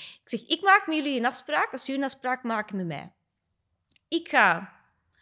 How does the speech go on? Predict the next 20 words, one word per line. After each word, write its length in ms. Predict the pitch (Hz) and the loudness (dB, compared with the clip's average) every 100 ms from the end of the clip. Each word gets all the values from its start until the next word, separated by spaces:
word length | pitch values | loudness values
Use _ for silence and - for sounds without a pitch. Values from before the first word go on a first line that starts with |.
| _ _ | _ _
een 80 | 180 | -10
volledig 460 | 185 214 302 339 330 | -4 2 2 2 0
nieuw 140 | 277 | 0
ontwikkelingsteam 720 | 233 254 294 311 - - 311 | 0 -2 -4 -4 -4 -4 -2
maken. 460 | 311 311 381 - 554 - _ _ _ _ _ _ _ _ _ - _ _ | 0 0 -2 -4 -8 -8 _ _ _ _ _ _ _ _ _ -20 _ _
Eh, 320 | 214 214 214 - | 4 6 4 2
jij 500 | 190 254 277 233 165 | 0 4 6 4 2
gaat 120 | 214 | -2
geen 140 | 208 277 | -2 -2
privételefoons 760 | 254 240 262 262 240 233 233 | -2 -2 0 -2 -2 0 0
meer 160 | 233 220 | -2 0
aannemen 680 | 226 220 214 208 202 175 180 _ _ _ _ _ | 2 2 2 0 0 -2 -4 _ _ _ _ _
tijdens 300 | 262 254 202 | 4 4 4
werkuren. 600 | 233 349 - 359 440 480 | 0 0 0 2 2 -2
En 120 | - 226 | -6 -2
jij 360 | 226 294 427 440 | 4 4 4 0
gaat 120 | - | -4
stoppen 460 | 247 339 349 440 453 | -2 -4 -2 -2 -2
met 300 | - 247 254 | -2 0 0
te 80 | 254 | 0